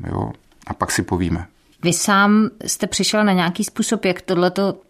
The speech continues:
Speaker 2: nevím, jestli je správné zeptat se, mít pod kontrolou nebo udržovat v nějaké rovnováze, nevím.
Speaker 1: Hele, ne-, nemyslím si to. Nemyslím si to, protože, eh, je jako největší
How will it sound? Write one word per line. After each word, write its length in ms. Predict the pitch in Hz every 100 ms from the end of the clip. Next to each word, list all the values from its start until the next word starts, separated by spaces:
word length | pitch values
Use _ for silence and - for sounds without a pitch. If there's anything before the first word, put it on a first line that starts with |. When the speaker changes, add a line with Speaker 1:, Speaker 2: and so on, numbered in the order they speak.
| -
Speaker 2:
nevím, 580 | 160 160 160 160 170 170
jestli 280 | 160 170
je 80 | 165
správné 440 | 160 165 156 160 160
zeptat 340 | 160 - 165
se, 120 | 170
mít 240 | 160 165 165
pod 180 | 160
kontrolou 560 | - 202 214 185 165 156
nebo 220 | 151 151
udržovat 600 | - 151 160 160 143 143
v 80 | -
nějaké 440 | 143 131 143 147 143
rovnováze, 680 | 143 151 147 143 135 131 127 120
nevím. 380 | 123 123 127 - - - -
Speaker 1:
Hele, 420 | 117 107 117 120 117 -
ne-, 260 | - 113 120
nemyslím 440 | 123 127 117 - 90
si 140 | 90
to. 120 | 98 98
Nemyslím 420 | 92 104 107 - 127
si 160 | -
to, 280 | 123 120 123 120
protože, 760 | - - 98 104 104 104 104 107 -
eh, 220 | 98 90 -
je 320 | 98 98 73 -
jako 340 | 92 - 92 - - -
největší 760 | 90 101 120 117 - 110 101